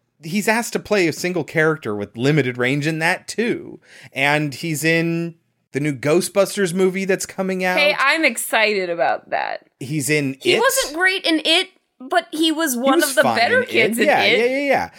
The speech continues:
Speaker 1: But again, like, he's kind of just playing the same character. And now, like, okay, this character, grow him up a little bit and make him a fucking dickhead teenager. And that's all he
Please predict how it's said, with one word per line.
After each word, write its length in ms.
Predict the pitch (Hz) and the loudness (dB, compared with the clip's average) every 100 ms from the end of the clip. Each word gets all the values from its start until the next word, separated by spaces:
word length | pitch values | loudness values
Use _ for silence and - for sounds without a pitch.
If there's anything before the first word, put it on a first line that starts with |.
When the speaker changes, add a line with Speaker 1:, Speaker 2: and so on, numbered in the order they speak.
| - _ | -20 _
Speaker 1:
But 120 | 220 | 0
again, 360 | 190 202 123 139 | 2 0 0 0
like, 200 | 160 160 | 0 0
he's 300 | 180 175 - | -4 -4 -4
kind 360 | - 220 294 | -8 -6 -4
of 60 | 220 | -6
just 180 | 185 - | -8 0
playing 200 | 214 170 | 0 0
the 60 | |
same 220 | - 185 | -2 -4
character. 520 | 147 208 214 - 135 - - - | 0 0 0 0 -4 -4 -10 -2
And 100 | 165 | 2
now, 220 | 196 233 | 4 2
like, 300 | 214 190 - - - | 2 0 -2 -10 -2
okay, 280 | 214 175 | 2 2
this 300 | 170 143 226 | 2 0 -2
character, 540 | - 180 151 135 160 160 - 139 | 2 2 2 2 0 0 -12 -4
grow 280 | 170 220 | 0 2
him 80 | 220 | 4
up 140 | 220 233 | 2 2
a 40 | |
little 220 | 202 165 | 2 2
bit 320 | 139 151 143 - - | 4 4 2 0 -6
and 120 | 165 | 0
make 220 | 196 214 | 0 0
him 100 | 240 | 0
a 160 | 202 - _ - _ 156 - | 0 -2 _ -20 _ -20 -4
fucking 320 | 233 220 196 - | -4 0 -4 0
dickhead 400 | 185 196 220 156 | -2 0 -2 0
teenager. 540 | 202 262 113 - 101 | 0 0 0 -2 -8
And 100 | 160 | -2
that's 160 | 240 - | -2 0
all 260 | 208 247 | 2 2
he 140 | 277 | 2